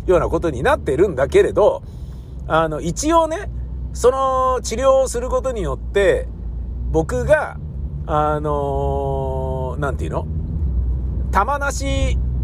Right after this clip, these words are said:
精子になっちゃったりするっていうことは、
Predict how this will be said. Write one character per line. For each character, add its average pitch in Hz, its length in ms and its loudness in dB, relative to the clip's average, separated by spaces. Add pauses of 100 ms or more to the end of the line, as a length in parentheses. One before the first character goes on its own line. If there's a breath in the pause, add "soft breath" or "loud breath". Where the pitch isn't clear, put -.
(120)
精 - 340 4
子 - 380 0 (640)
に 190 280 2
な 170 120 6
っ - 100 0
ち - 120 2
ゃ 113 40 4
っ - 20 2
た 73 240 4
り 185 280 2 (420)
す 147 240 0
る 143 140 2
っ - 360 0
て 160 80 4
い 151 120 4
う 156 60 4
こ 156 120 4
と 156 160 4
は、 214 260 4